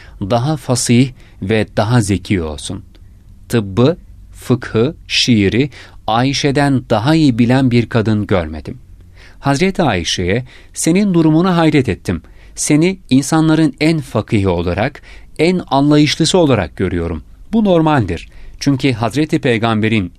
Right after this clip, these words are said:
eşi Ebu Bekir'in kızısın. Eyyamul Arabı, şiir ve edebiyatı da biliyorsun. Bu da normaldir. Çünkü sen Kureyş'in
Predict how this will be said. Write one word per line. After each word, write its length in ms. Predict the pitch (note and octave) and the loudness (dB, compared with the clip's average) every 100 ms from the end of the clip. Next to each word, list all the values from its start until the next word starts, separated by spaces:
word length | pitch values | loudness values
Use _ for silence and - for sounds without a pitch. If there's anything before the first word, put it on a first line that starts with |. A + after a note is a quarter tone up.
| - | -12
eşi 380 | F#2+ - C3+ F#3 - - - - | -8 -2 -2 -4 -14 -20 -20 -2
Ebu 300 | B2+ D3+ D#3 | 0 2 2
Bekir'in 360 | D3+ E3 F3 G3 | 2 2 2 0
kızısın. 580 | - C3+ C3+ - E2 - - - - - - | 0 0 0 -2 -6 -10 -20 -20 -20 -20 -2
Eyyamul 520 | B2+ C#3+ D#3+ D3 A2 - | 0 2 2 4 2 0
Arabı, 500 | F#2+ E2+ E2 B2+ F#3 - - | -2 -2 0 -2 -2 -12 -10
şiir 500 | - - D#3+ F#3+ F#3 | -2 0 2 2 2
ve 140 | F3 - | 2 2
edebiyatı 580 | C#3 D#3 E3+ E3+ F#3+ D#3+ | 2 4 4 2 2 2
da 120 | - | 0
biliyorsun. 580 | F2+ E2+ D#2 - D#2+ C#2+ - - | -2 -4 -6 -8 -10 -12 -18 -10
Bu 160 | B2+ A3 | -2 2
da 120 | A3 | 2
normaldir. 720 | C3 F2+ E2 D#2 D2+ - - - - - - | 2 0 -4 -8 -10 -14 -16 -20 -20 -20 -4
Çünkü 320 | G#3 F#3 D#3+ | -4 0 0
sen 380 | - C#3 C3+ C#3 - | 0 2 0 -2 -12
Kureyş'in 560 | - G3 F3 E3 F3 | 2 4 4 2 0